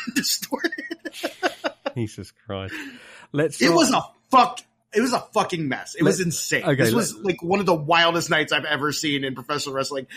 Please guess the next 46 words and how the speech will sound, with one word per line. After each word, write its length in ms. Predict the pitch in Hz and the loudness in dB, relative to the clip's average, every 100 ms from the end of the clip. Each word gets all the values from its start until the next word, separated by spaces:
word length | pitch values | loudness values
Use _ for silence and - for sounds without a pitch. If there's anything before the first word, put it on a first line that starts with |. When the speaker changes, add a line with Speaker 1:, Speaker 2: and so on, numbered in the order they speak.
| - | -2
Speaker 1:
And 80 | 185 | 2
it 60 | 208 | 4
was 120 | 208 | 6
all 300 | 196 220 226 | 6 6 6
after 460 | 175 190 - - 180 | 6 6 4 2 2
the 160 | 170 | 2
show 300 | 180 - 254 | 2 4 4
was 180 | 202 190 165 | 4 2 -4
over. 300 | - - - - - | -8 -16 -16 -10 -2
Speaker 2:
Let's 240 | 131 135 | -2 0
start 280 | - 143 131 | -2 0 0
with 140 | 127 | 0
the 80 | 120 | 2
easy 320 | 120 113 104 | 2 2 0
one. 280 | 101 98 101 - _ 196 - | 0 0 -2 -6 _ -20 -8
Um, 500 | 113 107 107 107 101 _ _ _ _ | -2 -2 -2 -4 -8 _ _ _ _
Toni 280 | - 127 123 | 0 2 2
Storm. 400 | - 107 101 104 - _ _ _ _ _ _ _ _ | 0 -2 -2 -6 -12 _ _ _ _ _ _ _ _
I 120 | 120 | -2
haven't 200 | 123 127 113 | 0 0 0
got 180 | 117 | 0
any 180 | 113 110 | 0 0
problem 320 | 107 107 98 | 0 -2 -2
with 160 | 101 95 | -4 -4
what 220 | 101 101 | -6 -6
she 120 | - | -8
said. 380 | - - 98 104 _ _ - | -10 -4 -4 -4 _ _ -4
The 80 | 104 | 0
main 220 | 110 123 | 2 2
reason 340 | 113 104 101 | 2 0 -2
being 300 | 95 101 101 | -4 -4 -4
Thunder 300 | 95 120 113 | -4 -4 -2
Rosa, 600 | 107 110 107 - 95 95 110 _ _ _ _ _ | -2 -2 -2 -4 -8 -8 -10 _ _ _ _ _
if 140 | 123 | -4
she's 360 | - - 139 170 | -4 -2 -4 -2
going 340 | 165 147 143 | -2 0 0
to 160 | 139 147 | -2 -4
wear 320 | 131 139 131 | -4 -4 -2
a 40 | 120 | -4
t-shirt 540 | - 151 143 104 101 | -4 -4 -4 -4 -4
on 160 | 101 104 | -4 -4
live 300 | 113 110 98 | -2 -4 -4
T 240 | - 110 | -4 -4
V 320 | 101 107 98 95 | -2 -2 -2 -6
that 180 | 95 | -10
says 200 | 98 117 | -6 -4